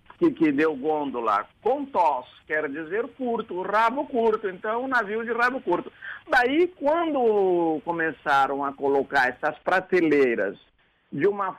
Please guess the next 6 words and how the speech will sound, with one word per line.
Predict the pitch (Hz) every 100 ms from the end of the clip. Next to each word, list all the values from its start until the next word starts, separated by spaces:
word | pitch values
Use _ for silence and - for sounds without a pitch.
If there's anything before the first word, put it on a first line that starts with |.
| -
forma | 143 139 135 127 113 110
não | 131 170 247
mais | 196 160 143 127
assim | 127 - - 131 120 113
horizontal, | 104 107 123 165 190 - 180 175 170 165 160 165 - _ _
mais | - 160 147